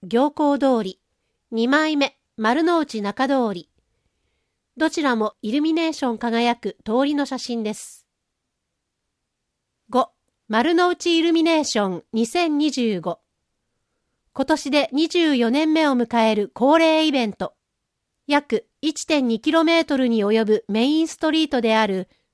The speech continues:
丸の内中通りを中心に、約二百五十本の街路樹がシャンパンゴールド色に彩られます。二月十五日日曜まで、十六時から二十三時。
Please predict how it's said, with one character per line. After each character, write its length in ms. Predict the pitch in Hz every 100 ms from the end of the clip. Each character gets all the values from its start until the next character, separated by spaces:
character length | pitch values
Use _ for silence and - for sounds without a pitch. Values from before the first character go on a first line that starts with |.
| -
丸 260 | 214 294
の 160 | 330 349
内 220 | 302 226
中 260 | 208 220 294
通 240 | 311 277
り 160 | 208 -
を 100 | 208
中 240 | - 233 226
心 320 | - 214 202
に、 220 | 190 185 _ _ _ -
約 320 | 277 285 240
二 140 | 233
百 240 | 320 320 330
五 120 | 339
十 140 | 349
本 320 | - - 277
の 120 | 240 202
街 240 | 226 254
路 120 | 254
樹 140 | 214 196
が 160 | 180 _ _
シ 180 | - 269
ャ 100 | 330
ン 60 |
パ 180 | 320 330
ン 80 | 320
ゴ 200 | 320 330
ー 20 |
ル 100 | 320
ド 140 | 311 302
色 200 | 294 285
に 200 | 277 -
彩 340 | 202 220 220
ら 120 | 208
れ 100 | 202
ま 120 | 190 185
す。 280 | - - _ _ _ _ _ _ _ _ _ _ _
二 180 | 220 247
月 360 | 330 349 349 269
十 260 | 339 339
五 120 | 311
日 360 | 311 285 - -
日 300 | 208 226 -
曜 200 | 330 330
ま 120 | 254 196
で、 200 | 170 _ _ _ _ -
十 260 | 208 320
六 220 | 359 349 320
時 120 | 302
か 120 | 233
ら 120 | 220
二 140 | 254 294
十 220 | 269 233
三 280 | 247 233 180
時。 160 | 170